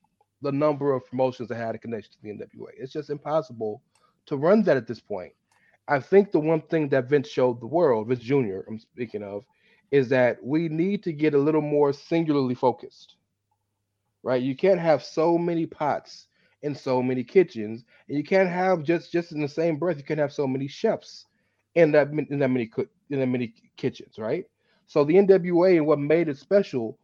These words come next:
was the fact that it was an alliance of promotions. I do think that wouldn't have changed, but I do think they would have condensed it and made it a little more stationary. And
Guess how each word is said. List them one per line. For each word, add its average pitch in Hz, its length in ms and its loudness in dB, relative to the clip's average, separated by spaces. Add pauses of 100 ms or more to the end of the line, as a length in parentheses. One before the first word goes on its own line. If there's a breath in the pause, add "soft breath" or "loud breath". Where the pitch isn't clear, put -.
(140)
was 226 340 4
the 160 100 -2
fact 139 300 0
that 135 140 0
it 131 100 2
was 127 640 -2 (600)
an 143 100 -2
alliance 139 680 0 (140)
of 131 300 -4
promotions. - 760 -4 (920)
I 135 180 2
do 143 240 0
think 175 220 -4
that 147 160 2
wouldn't 135 220 0
have 104 80 -10
changed, - 640 -4 (420)
but 131 80 0
I 135 80 4
do 190 240 2
think 190 220 -4
they 151 140 2
would 143 160 2
have 123 300 -2 (560)
condensed 143 540 -4
it 156 240 -4 (240)
and 131 260 -2
made 139 200 2
it 131 120 0
a 117 60 -10
little 147 260 0
more 139 280 -2
stationary. 127 880 -6 (640)
And 131 600 0